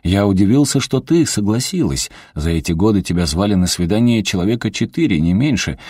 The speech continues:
и ты всем отказала. Я думал, ты решила, что не хочешь больше всего этого, но, видимо, ошибался». Фрэнк сорвал серый цветок, растёр между пальцев, и прочь полетели семена. «В твоё оправдание», — сказала Твайла, — «я тоже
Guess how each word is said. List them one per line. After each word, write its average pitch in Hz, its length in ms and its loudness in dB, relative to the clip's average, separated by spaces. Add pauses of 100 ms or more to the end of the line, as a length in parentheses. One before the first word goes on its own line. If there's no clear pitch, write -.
и 73 100 -6
ты - 140 -6
всем 117 260 -2
отказала. 165 640 -4 (260)
Я 73 200 -4
думал, 82 260 -2
ты 82 140 -4
решила, 107 420 0
что - 160 -6
не 71 120 -2
хочешь 117 420 -2
больше 90 340 -2
всего 73 320 -4
этого, 80 400 -4
но, 67 460 -6
видимо, 67 480 -6
ошибался». 120 680 -4 (360)
Фрэнк 85 440 -4
сорвал 82 460 -4
серый 82 400 -4
цветок, 98 720 -6
растёр 90 420 -4
между 82 360 -4
пальцев, 113 500 -6 (220)
и - 80 -4
прочь 82 400 -6
полетели 65 460 -6
семена. 64 500 -6 (400)
«В - 100 -10
твоё 82 300 -2
оправдание», — 92 760 -2 (280)
сказала 80 440 -2
Твайла, — 78 400 -4
«я 92 220 0
тоже 127 400 0